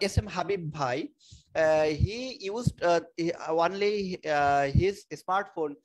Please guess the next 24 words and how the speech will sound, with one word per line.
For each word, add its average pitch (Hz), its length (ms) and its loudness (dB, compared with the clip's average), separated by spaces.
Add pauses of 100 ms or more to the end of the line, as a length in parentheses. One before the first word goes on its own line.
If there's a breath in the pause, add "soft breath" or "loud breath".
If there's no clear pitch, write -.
(340 soft breath)
to 175 160 2 (120)
produce, 185 600 -4 (260 soft breath)
uh, 151 380 4 (100)
for, 147 420 -2 (220)
for 165 160 2
television 180 560 -2
news. 123 340 -8 (300 loud breath)
Uh, 147 140 4
this 175 400 -2
phone 185 200 0
only 180 400 -2
used, 180 380 -4
uh, 165 240 -2 (480)
mm, 147 240 -4
uh, 135 280 2 (1120)
uh, 147 120 0
for, 151 400 0 (460 loud breath)
uh, 147 100 2
news, 165 420 -2
uh, 143 360 4 (680)
producing, 180 640 -2 (400 soft breath)
even 170 260 0 (280)
disseminating. 175 680 -4
Only 185 420 -2